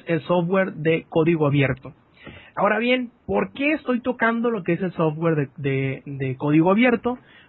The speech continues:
Pues porque da la casualidad que en Nueva Zelanda, ya que estamos hablando de Peter Jackson y toda la cosa, todos sabemos que en Nueva Zelanda es el, es donde tiene el hoyo Hobbit, este,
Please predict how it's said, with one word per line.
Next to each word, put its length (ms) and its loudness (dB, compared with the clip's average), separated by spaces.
Pues 240 2
porque 320 0
da 120 2
la 120 4
casualidad 540 0
que 100 0
en 100 2
Nueva 300 2
Zelanda, 580 2
ya 160 0
que 100 -10
estamos 300 -10
hablando 320 -12
de 60 -14
Peter 320 -14
Jackson 280 -10
y 60 -14
toda 160 -12
la 80 -10
cosa, 320 -12
todos 180 -6
sabemos 300 -6
que 120 -4
en 80 -4
Nueva 240 -2
Zelanda 420 0
es 240 -4
el, 240 -2
es 160 -6
donde 240 -2
tiene 180 2
el 80 4
hoyo 200 2
Hobbit, 420 0
este, 760 -2